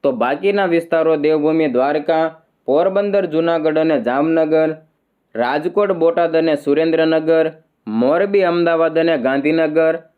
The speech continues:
મહીસાગર, દાહોદ અને પંચમહાલ, ખેડા, આણંદ અને વડોદરાના વિસ્તારો, તો નર્મદા, છોટાઉદેપુરના વિસ્તારોમાં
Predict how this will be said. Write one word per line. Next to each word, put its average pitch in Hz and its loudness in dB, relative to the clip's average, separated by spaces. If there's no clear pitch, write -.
મહીસાગર, 170 0
દાહોદ 160 0
અને 160 2
પંચમહાલ, 160 0
ખેડા, 175 0
આણંદ 160 0
અને 160 0
વડોદરાના 160 0
વિસ્તારો, 160 0
તો 127 0
નર્મદા, 160 0
છોટાઉદેપુરના 165 0
વિસ્તારોમાં 160 0